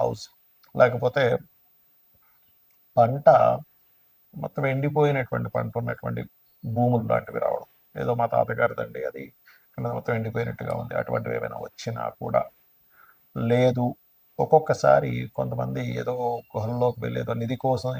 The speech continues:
ఏర్ప-, వెళ్తే అక్కడ ఏదో జరిగినట్టుగా వచ్చింది. నేను చాలామంది, నేను కర్కాటక లగ్నం వారికి అడిగేది ఇలాంటివి వచ్చినప్పుడు వాళ్ళకి వాళ్ళ యొక్క లైఫ్లో సిచ్యువేషన్స్ అన్నీ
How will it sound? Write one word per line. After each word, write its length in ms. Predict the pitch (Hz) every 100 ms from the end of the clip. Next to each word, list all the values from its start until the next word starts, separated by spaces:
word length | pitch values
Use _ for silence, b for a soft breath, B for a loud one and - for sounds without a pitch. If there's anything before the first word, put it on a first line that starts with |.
| 113
ఏర్ప-, 340 | - _ - -
వెళ్తే 220 | 113 - 131
అక్కడ 140 | 123 120
ఏదో 100 | 120 120
జరిగినట్టుగా 520 | 117 123 123 - 117 117
వచ్చింది. 340 | - 120 120 - _ b b b _ -
నేను 160 | 127 123 120
చాలామంది, 360 | 123 123 131 123
నేను 140 | 120 113
కర్కాటక 400 | 117 - 123 120 120
లగ్నం 220 | 117 117 120
వారికి 180 | 117 120
అడిగేది 240 | 120 117 -
ఇలాంటివి 280 | 117 117 117
వచ్చినప్పుడు 340 | - 131 -
వాళ్ళకి 300 | 139 - 135 123 123 B B B _ 120 113
వాళ్ళ 300 | 127 135 135 131
యొక్క 180 | - 120 117
లైఫ్లో 380 | 120 117 135 160 160 - _ _ b b _ _ _ - 131 -
సిచ్యువేషన్స్ 640 | 131 156 170 160 156 135
అన్నీ 140 | 127